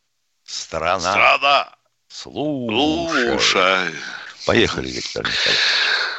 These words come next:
Speaker 2: Дорогие друзья, прежде чем дежурный по сегодняшнему выпуску полковник Михаил Тимошенко,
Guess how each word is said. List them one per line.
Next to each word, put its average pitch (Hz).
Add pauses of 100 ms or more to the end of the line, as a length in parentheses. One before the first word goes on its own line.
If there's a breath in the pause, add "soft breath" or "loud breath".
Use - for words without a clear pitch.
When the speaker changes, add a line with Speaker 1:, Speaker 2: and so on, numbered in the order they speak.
(220 loud breath)
Speaker 2:
Дорогие 165
друзья, 165
прежде 160
чем 151
дежурный 139
по 147
сегодняшнему 123
выпуску 117
полковник 110
Михаил 104
Тимошенко, 120